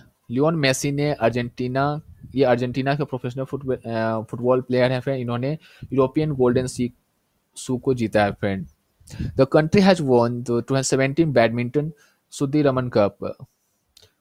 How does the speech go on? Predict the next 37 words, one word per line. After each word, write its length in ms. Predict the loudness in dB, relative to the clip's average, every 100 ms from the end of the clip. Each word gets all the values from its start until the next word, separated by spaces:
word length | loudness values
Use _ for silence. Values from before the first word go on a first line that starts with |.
| -12
वो 60 | -4
कौन 200 | -2 0
सी 120 | 0
कंट्री 360 | -2 -2 -4
है 200 | -2 -2
जिसने 380 | -2 -6 -6 -6
बैडमिंटन 500 | 0 0 0 -6 -10
सुधीर 300 | -6 -2 0
रमन 200 | 0 -2
कप 200 | -2 -2
दो 120 | 0
हज़ार 140 | 0 0
सत्रह 300 | -2 -2 -2
जीता 300 | -2 -2 -2
है, 80 | -2
फ्रेंड? 240 | -6 -8 _ _ -20 -20 _ _ -2
तो 120 | 0
वो 140 | 2
साउथ 260 | 2 4 2 2
कोरिया। 240 | 2 2
साउथ 220 | 2 2 2
कोरिया 260 | 0 0 0
ने 100 | -2
दो 100 | -2
हज़ार 80 | -2
सत्रह 500 | -4 -6 -2 -2 -4 _ _ _ _
बैडमिंटन 460 | 0 2 0 -4 -4
सुधीर 300 | -4 -2 -2
रमन 200 | -2 -6
कप 240 | -6 -6 -6 _ _ _ -12
जीता 280 | -6 0 2
है, 80 | 2
फ्रेंड। 300 | 0 -2 -6 _ -20 -20 _ _ 2
वेस्ट 220 | 4 4
इंडीज 180 | 4 4
क्रिकेट 420 | 2 4 2 2
टीम 240 | -2 -2